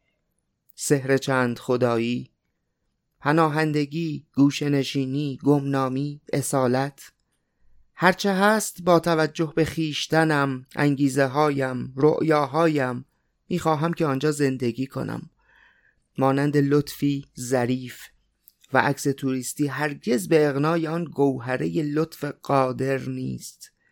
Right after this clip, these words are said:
برای من عکس منظره، چه شهری، چه روستایی، باید که زیستنی باشد، نه دیدنی.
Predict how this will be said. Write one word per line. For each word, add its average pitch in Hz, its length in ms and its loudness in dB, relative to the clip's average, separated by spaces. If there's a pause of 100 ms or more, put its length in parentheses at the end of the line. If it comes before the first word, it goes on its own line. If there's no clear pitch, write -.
(680)
برای 127 440 0
من 147 320 -2 (420)
عکس 175 300 0
منظره، 127 800 0
چه 185 220 -4
شهری، 143 720 0
چه 147 180 0
روستایی، 135 800 0 (260)
باید 139 420 4
که 151 120 -2
زیستنی 127 880 -2
باشد، 117 480 -2
نه 123 280 0
دیدنی. 107 840 -6